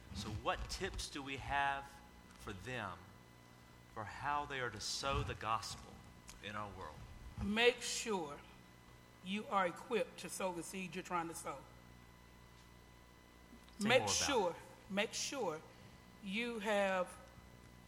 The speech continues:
Speaker 2: your personal relationship with the Lord. And make sure that when you ask him for direction, you wait. I heard the child say patience this morning, you wait.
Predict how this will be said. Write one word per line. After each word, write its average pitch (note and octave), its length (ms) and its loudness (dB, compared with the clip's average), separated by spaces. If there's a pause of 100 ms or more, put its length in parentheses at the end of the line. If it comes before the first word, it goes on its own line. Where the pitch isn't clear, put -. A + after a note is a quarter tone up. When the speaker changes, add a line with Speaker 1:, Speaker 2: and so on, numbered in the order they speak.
(140)
Speaker 2:
your G#3+ 320 6 (320)
personal G3+ 300 2
relationship F3+ 640 4
with F3 100 -6
the E3+ 80 0
Lord. F3 320 4 (720)
And G#3 140 4
make G3+ 180 4
sure A3+ 560 4
that F3 120 0
when G3 120 0
you G#3 140 2
ask G#3+ 280 4
him G3 140 0
for G#3+ 200 2
direction, F3 600 2
you F#3+ 140 2
wait. F3+ 240 6 (400)
I G3 60 10
heard G#3 220 6
the F#3 100 4
child G#3 340 6
say F#3+ 160 2
patience F#3 460 4
this F#3 140 -4
morning, F3+ 280 2
you G3 120 0
wait. F#3+ 240 8